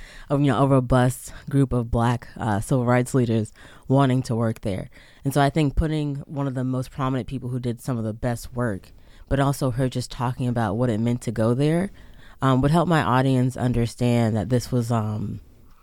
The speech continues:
something that was passionate. Like, her talking,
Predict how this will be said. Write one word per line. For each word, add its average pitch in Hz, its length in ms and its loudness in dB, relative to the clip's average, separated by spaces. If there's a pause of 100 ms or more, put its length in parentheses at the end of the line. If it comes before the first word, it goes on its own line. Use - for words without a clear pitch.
(460)
something 180 320 2
that 156 100 6
was 131 120 2
passionate. 127 720 -2
Like, 120 140 0
her 170 180 4
talking, 147 520 0